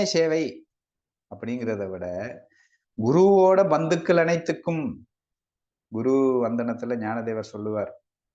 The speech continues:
"குரு பந்துக்கள் அனைத்துக்கும் பிரியமானவா, பிரியமானவனாய் அவர்களுக்கும் சேவை செய்வான்னு" ஒரு ஓவி வரும்.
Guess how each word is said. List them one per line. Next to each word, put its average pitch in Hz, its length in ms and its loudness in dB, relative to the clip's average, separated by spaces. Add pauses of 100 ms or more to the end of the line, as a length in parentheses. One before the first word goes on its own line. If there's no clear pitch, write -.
(1000)
"குரு 110 400 2
பந்துக்கள் 147 500 0
அனைத்துக்கும் 156 640 -4
பிரியமானவா, 139 760 0 (320)
பிரியமானவனாய் 135 920 -4
அவர்களுக்கும் 135 640 -2
சேவை 120 300 -2
செய்வான்னு" 107 640 -8
ஒரு 104 160 -4
ஓவி 98 300 -4
வரும். 87 240 -8